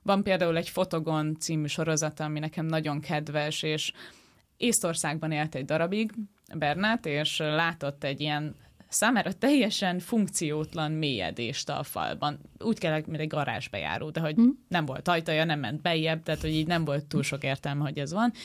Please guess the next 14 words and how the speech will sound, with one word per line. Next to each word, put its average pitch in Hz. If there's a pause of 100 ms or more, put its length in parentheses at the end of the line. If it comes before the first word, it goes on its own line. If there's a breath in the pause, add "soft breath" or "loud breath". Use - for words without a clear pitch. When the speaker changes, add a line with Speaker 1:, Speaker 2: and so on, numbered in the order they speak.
(160 loud breath)
Speaker 1:
de 202
minden 202
nap 143
elmentem -
mellett, -
mert 156
arra -
felé 156
élt. 156 (500 loud breath)
És 175
elkészítette 180
ezt 170
a, 151 (1040)
tehát 160